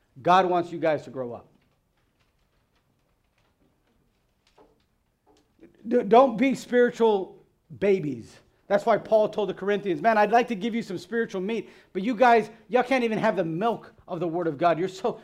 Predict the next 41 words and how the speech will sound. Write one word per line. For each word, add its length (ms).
you're 120
so 200
limited 400
in 100
your 100
thinking. 380
You're 100
so 160
small 720
in 140
what 160
you're 120
doing. 360
You're 120
so 160
childish 800
in 80
the 80
way 120
you're 160
acting 380
and 80
behaving," 540
that 120
he 60
said, 140
"I 60
wish 240
you 80
would 120
just 260
grow 260
up 240
a 40
little 200
bit." 220
L-, 300
let 140
me 80
encourage 540
you 300